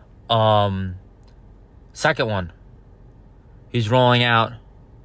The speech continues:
to his right, and he claims he tries to throw it out of bounds, but he threw it over. He threw it, i-, like, kinda out of bounds over the white line, not into the stands.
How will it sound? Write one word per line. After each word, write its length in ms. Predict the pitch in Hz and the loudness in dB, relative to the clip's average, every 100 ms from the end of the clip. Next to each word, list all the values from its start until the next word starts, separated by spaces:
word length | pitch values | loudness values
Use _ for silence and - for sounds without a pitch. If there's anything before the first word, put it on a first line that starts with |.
| - - - - - | -20 -20 -20 -20 -20
to 140 | - 120 | -4 -2
his 120 | 107 | 0
right, 420 | 101 110 95 92 - - - - - - - - - - - | 2 2 2 -2 -10 -20 -20 -20 -20 -20 -20 -20 -20 -20 -6
and 240 | 120 117 | -2 -2
he 120 | 107 113 | -4 -6
claims 500 | - 147 147 139 123 | -2 0 0 0 -2
he 100 | 123 | -4
tries 320 | - 117 113 | 0 0 0
to 80 | - | -4
throw 260 | 120 113 | 0 2
it 60 | 110 | 2
out 100 | 107 | 2
of 80 | 95 | 0
bounds, 400 | 107 104 101 87 | 0 0 -4 -6
but 260 | 95 90 - _ _ _ _ _ | -6 -6 -8 _ _ _ _ _
he 120 | - 127 | -8 -6
threw 240 | 135 135 | 0 2
it 100 | 127 - | 2 0
over. 640 | 117 123 123 139 139 131 - _ - _ _ | 0 0 2 2 2 -2 -18 _ -20 _ _
He 80 | 135 | -4
threw 140 | 131 147 | 0 0
it, 100 | - | -2
i-, 100 | 117 - - | -14 -16 -4
like, 220 | 120 113 | -2 -2
kinda 340 | - 113 120 127 | -4 -2 0 2
out 260 | 117 123 | 2 2
of 60 | 120 | 0
bounds 320 | 127 127 117 - | 0 -2 -4 -4
over 280 | 113 107 | -4 -2
the 100 | 120 | -4
white 280 | 113 113 117 | -2 -2 -2
line, 340 | 110 117 120 107 | -4 -4 -4 -4
not 220 | 95 92 - | -4 -6 -6
into 260 | 110 101 | -8 -8
the 100 | 95 | -14
stands. 600 | 92 - 101 95 107 120 | -14 -8 -6 -6 -6 -10